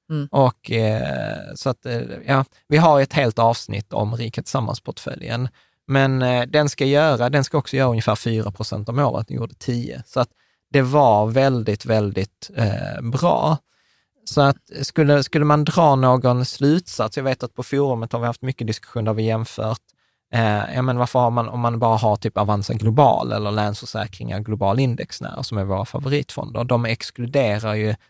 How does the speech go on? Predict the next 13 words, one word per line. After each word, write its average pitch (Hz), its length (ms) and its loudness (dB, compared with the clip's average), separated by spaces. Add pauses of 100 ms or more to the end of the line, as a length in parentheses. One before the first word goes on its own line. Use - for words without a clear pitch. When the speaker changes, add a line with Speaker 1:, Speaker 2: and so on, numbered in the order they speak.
(120)
Speaker 2:
Sverige 117 720 0 (200)
mer 107 180 -4
eller 107 100 -6
mindre, 107 260 -8
de 98 120 -8
exkluderar 107 440 -4
tillväxtmarknaderna. - 1200 -4 (500)
Och 135 140 6
att - 120 -2
exkludera 131 920 2
tillväxtmarknader 113 1400 -2 (380)
förra 120 400 4
året - 480 -2